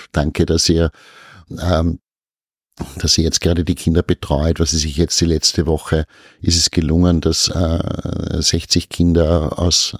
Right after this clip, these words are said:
äh, aus der Region Kharkiv in, in Döbrach sind, unterstützt von den Kinderfreunden und wir sind heute jetzt gerade sind sie im Parlament, da bin ich, weil ich bei dir bin, sozusagen nicht dabei, morgen sind sie in der Staatsoper. Ähm, aber wenn du mit den Ukrainerinnen und Ukrainern, nämlich den offiziellen Vertreterinnen redest, dann,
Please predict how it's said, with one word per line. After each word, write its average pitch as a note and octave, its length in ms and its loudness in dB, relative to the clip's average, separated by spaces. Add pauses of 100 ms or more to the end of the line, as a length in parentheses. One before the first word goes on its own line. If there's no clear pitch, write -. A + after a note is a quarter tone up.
äh, - 100 -4
aus - 600 -2
der D#2+ 160 0
Region F2 300 2
Kharkiv - 560 0
in, D#2+ 180 2
in E2 380 0
Döbrach E2 340 2
sind, D#2+ 360 2
unterstützt D2+ 400 0
von E2 100 0
den F2+ 100 4
Kinderfreunden D#2 800 2
und D#2 160 0
wir - 80 2
sind E2 240 0 (500)
heute D2 240 0
jetzt D#2+ 220 0
gerade E2 260 2
sind D#2+ 200 -2
sie D#2+ 100 0
im D#2 100 2
Parlament, E2 640 2
da D2 40 2
bin E2 160 0
ich, D#2 140 -2
weil D#2 120 -2
ich - 120 -2
bei - 80 -2
dir E2 200 -2
bin, D#2+ 120 2
sozusagen D#2 280 0
nicht D#2 140 -2
dabei, D2+ 200 0
morgen D#2 320 2
sind E2 180 0
sie F2 60 -2
in D#2+ 80 0
der F#2 80 2
Staatsoper. D2+ 720 -2 (600)
Ähm, F2 340 0
aber F#2+ 260 0
wenn G2+ 80 2
du G#2+ 80 2
mit G#2 140 0
den A2 240 0 (120)
Ukrainerinnen G#2 760 2
und E2 80 -4
Ukrainern, G2 560 2
nämlich F#2 180 2
den F#2 160 -4
offiziellen E2+ 640 0
Vertreterinnen F2+ 640 0
redest, E2+ 340 2
dann, F2 220 2